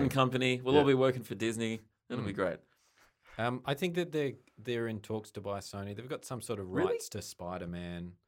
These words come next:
Speaker 1: Yeah, they've
Speaker 3: That's
Speaker 1: just
Speaker 3: up for grab. I think Spider-Man's, they're going to make more Spider-Man movies, but Spider-Man's rights are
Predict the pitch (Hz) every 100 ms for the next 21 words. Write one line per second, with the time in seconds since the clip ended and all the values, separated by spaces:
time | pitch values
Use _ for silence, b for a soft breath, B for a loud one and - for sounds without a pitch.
0 | - 95 95 85 92 87 107 117 - 123
1 | - 107 107 107 120 123 - 170 - 143
2 | 139 135 120 107 - 107 113 104 127 151
3 | 147 139 117 107 107 110 - 107 104 101
4 | 98 98 92 92 - 90 - - 110 110
5 | 101 95 90 - 98 95 87 -